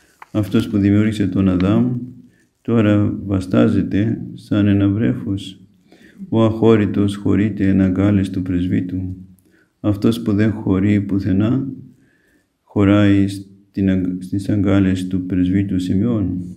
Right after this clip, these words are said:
«Ο επί των κόλπων απεριγράπτος υπάρχουν του πατρός αυτού, εκ όν περιγράφεται σαρκή,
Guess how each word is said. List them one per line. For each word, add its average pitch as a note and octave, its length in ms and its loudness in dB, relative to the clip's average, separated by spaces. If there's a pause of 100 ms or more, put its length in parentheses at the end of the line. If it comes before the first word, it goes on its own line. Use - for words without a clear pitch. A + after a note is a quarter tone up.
(260)
«Ο G#2+ 100 -2
επί G#2 240 0
των F#2+ 240 2
κόλπων F#2+ 720 0 (360)
απεριγράπτος G2 960 2
υπάρχουν G2+ 540 0
του F#2+ 140 -6
πατρός G2 520 -2
αυτού, A2+ 500 2 (560)
εκ G2+ 260 -2
όν G#2+ 240 2
περιγράφεται F#2+ 720 2
σαρκή, G2 840 -2